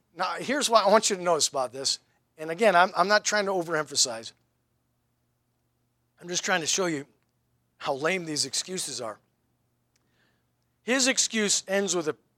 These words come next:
with a punctuation mark. Now look at, what, what's that punctuation mark at the end of his excuse? It's a period. So we can suppose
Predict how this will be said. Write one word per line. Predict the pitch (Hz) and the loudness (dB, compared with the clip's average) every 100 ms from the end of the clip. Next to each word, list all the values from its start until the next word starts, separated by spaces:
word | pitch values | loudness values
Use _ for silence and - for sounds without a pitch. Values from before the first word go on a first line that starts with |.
| - | -6
with | 160 | -6
a | 151 | -2
punctuation | 185 190 196 175 170 - | 0 0 2 2 2 0
mark. | 127 120 | -2 -6
Now | 147 175 | 0 4
look | 220 | 4
at, | 196 175 | 2 -2
what, | 220 - | -2 0
what's | 214 226 | 0 2
that | 220 185 | 0 2
punctuation | 202 196 185 175 165 147 | 0 0 -2 -2 -2 0
mark | 151 147 | -2 -2
at | 131 | -6
the | 147 | -6
end | 151 | -6
of | 139 | -6
his | 135 131 | -8 -8
excuse? | - - 104 - - _ _ _ _ _ _ _ _ _ _ _ _ _ _ _ _ _ _ _ | -10 -12 -14 -18 -20 _ _ _ _ _ _ _ _ _ _ _ _ _ _ _ _ _ _ _
It's | 143 | -12
a | |
period. | 196 196 113 - _ _ _ _ _ _ _ _ _ _ _ _ _ _ _ _ _ _ _ | -4 -4 -4 -12 _ _ _ _ _ _ _ _ _ _ _ _ _ _ _ _ _ _ _
So | - 202 | 0 2
we | 190 247 | 4 2
can | 277 247 | 2 2
suppose | 220 208 - 214 247 180 165 - | 2 2 2 6 6 4 0 -4